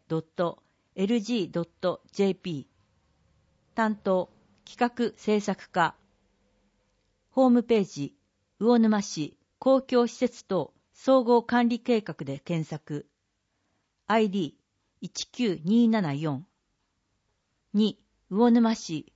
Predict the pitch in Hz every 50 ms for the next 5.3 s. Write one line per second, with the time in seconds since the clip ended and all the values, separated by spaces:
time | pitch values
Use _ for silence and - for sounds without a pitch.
0 | _ _ 160 196 196 196 _ _ - 254 247 - _ - 190 - - - - 254
1 | 247 240 - 240 233 - - 226 202 - 160 139 _ - 139 131 _ _ _ _
2 | _ _ _ _ _ - 175 - - 285 220 185 156 - - 180 180 175 - -
3 | 175 165 151 - _ _ _ - 170 165 131 113 - _ _ _ _ _ _ _
4 | _ _ _ _ _ _ _ _ _ _ _ _ _ _ - 214 233 233 220 214
5 | 208 202 196 190 - -